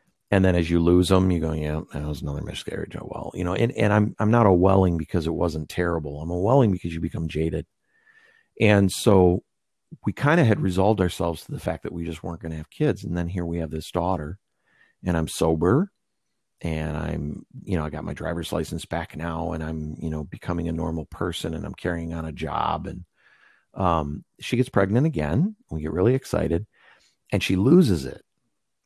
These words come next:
And it was weird because it shouldn't have been really not expected, but there was this unspoken thing in our heads that when we had Evelyn, that we, everything was better now.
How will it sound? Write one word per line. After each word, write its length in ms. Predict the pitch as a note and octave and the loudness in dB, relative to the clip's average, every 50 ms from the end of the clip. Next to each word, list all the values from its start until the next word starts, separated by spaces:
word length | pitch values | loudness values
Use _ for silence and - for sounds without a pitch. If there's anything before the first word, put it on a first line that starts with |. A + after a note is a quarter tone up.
| _ _ - | _ _ -2
And 200 | G2+ G2 F#2+ F#2+ | 0 2 2 0
it 80 | G2+ | 0
was 140 | - G2+ F#2 G2 | -2 -2 0 4
weird 280 | G#2+ C#3+ F3 E3 C3+ A2+ | 6 8 8 8 8 4
because 400 | A2 - - G#2 F#2 E2+ - - - | 2 4 4 4 4 4 0 -8 -12
it 360 | - - - - - - - | -12 -12 -12 -12 -14 -12 -8
shouldn't 280 | - - - E3+ D#3+ C#3+ | 0 2 4 6 6 6
have 180 | G#2+ E2+ F#2+ - | 4 4 2 2
been 400 | G2 F#2+ F2+ F2 E2+ E2 E2+ - | 2 2 4 2 0 -2 -4 -4
really 220 | - F#2 F#2 F2+ E2 | -2 0 0 2 2
not 240 | E2 F#2 G#2+ B2+ B2 | 2 4 4 4 4
expected, 520 | G#2 - - - E2+ D#2+ - E2 D#2 E2 - _ _ _ _ _ | 2 0 -4 -4 -4 -2 -2 -4 -6 -6 -8 _ _ _ _ _
but 100 | - G#2+ | 0 4
there 60 | A2 B2+ | 6 6
was 80 | A#2 G#2+ | 6 6
this 140 | A#2 - | 4 2
unspoken 580 | B2 D3 D#3+ D3+ - - B2 A2+ - G2 F#2 F2+ | 4 4 2 4 4 4 4 4 4 4 2 2
thing 240 | - - D#3+ D#3 B2+ | 2 4 4 4 4
in 60 | F#2 | 4
our 120 | E2+ E2 E2+ | 2 2 2
heads 380 | G2 C#3 D3 A#2 F#2 F2+ F#2+ | 4 4 4 4 2 -2 -4
that 240 | - F#2 E2+ E2 - _ _ _ _ _ _ _ _ _ _ _ _ _ _ - | 0 0 0 0 -2 _ _ _ _ _ _ _ _ _ _ _ _ _ _ 0
when 540 | F#2+ F#2+ G2 G2 G2 F#2+ F2+ F2 F2 F#2 F#2+ - _ _ _ _ _ _ _ _ _ | 4 6 6 8 6 6 4 4 2 -2 -4 -10 _ _ _ _ _ _ _ _ _
we 120 | - F#2+ F#2+ | 0 2 4
had 160 | F#2 F2 E2+ | 4 4 4
Evelyn, 520 | G#2+ E3 G3 E3 E2 D2 C#2+ C#2 F#2 C3+ D#3 _ _ _ _ _ _ _ _ _ _ _ _ _ _ _ _ _ _ _ _ _ _ _ - | 6 6 6 4 4 2 0 -2 -2 -4 -6 _ _ _ _ _ _ _ _ _ _ _ _ _ _ _ _ _ _ _ _ _ _ _ -8
that 260 | - D#2+ - - - - - | -6 -6 -4 -6 -6 -8 -8
we, 280 | - - F2 F2 E2+ E2+ - | -6 -2 0 0 0 0 -2
everything 340 | - F2+ E2 F2 D#2+ G#2 G#2+ | -6 -6 -4 0 2 6 6
was 160 | A#2+ D3 F3 | 8 6 6
better 360 | F3+ - A#3 A#3+ A3 C3+ F#2 E2 | 4 2 2 4 4 4 4 2
now. 360 | D#2 C2+ C2 - - - | 0 -4 -8 -12 -16 -20